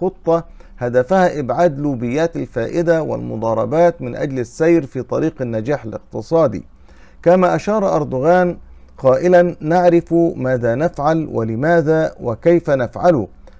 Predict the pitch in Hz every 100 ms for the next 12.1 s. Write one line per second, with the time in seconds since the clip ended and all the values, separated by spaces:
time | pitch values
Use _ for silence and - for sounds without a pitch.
0 | - 107 113 185 180 180 180 147 117 113
1 | 123 170 160 160 - 113 113 160 160 147
2 | 123 135 170 170 156 156 123 117 110 110
3 | 160 160 127 113 110 107 110 147 180 165
4 | - - - - 120 117 190 180 147 170
5 | 165 131 107 110 127 165 143 123 110 110
6 | 131 147 113 107 - 127 165 110 - -
7 | - - - - 127 143 123 170 190 185
8 | 143 139 117 165 175 - 156 139 120 170
9 | 170 156 156 131 127 123 113 - 165 175
10 | 165 160 135 123 110 - 160 135 131 123
11 | 117 107 147 120 107 104 90 165 180 175